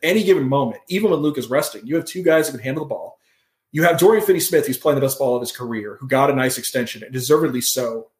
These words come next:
for growing into one of the league's really good three and D players. Uh, and the D was always there, especially the versatility. But he is shooting so much better and more capably from three this season.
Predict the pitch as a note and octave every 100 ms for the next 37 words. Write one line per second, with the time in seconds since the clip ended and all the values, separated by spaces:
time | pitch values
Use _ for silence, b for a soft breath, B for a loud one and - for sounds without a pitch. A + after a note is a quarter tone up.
0 | _ - C#3 B2+ C3 D3+ F#3+ C#3+ C3+ C3+
1 | C3+ A#2 B2 B2+ - - b b b b
2 | b _ _ D#3 G#3 B2+ C3+ C3+ A#2 G#2+
3 | G2 - - - - - C3 B2+ A2+ G2
4 | - D#3 C#3+ C3+ B2+ C3+ C#3+ A3 A3 D#3+
5 | D3 B2 A#2 F#2+ - - - E3 D3 B2+
6 | B2 A#2 A2+ A2 - C3+ - G3+ C4 -
7 | - F#3+ F3 B2 - - D3+ F3 D#3 -
8 | C3 C3 B2+ A#2+ A2+ - _ C#3 C3 B2
9 | B2 - B2+ A#2 A#2 A2+ G2 - G2+ G#2
10 | A2 - G2 -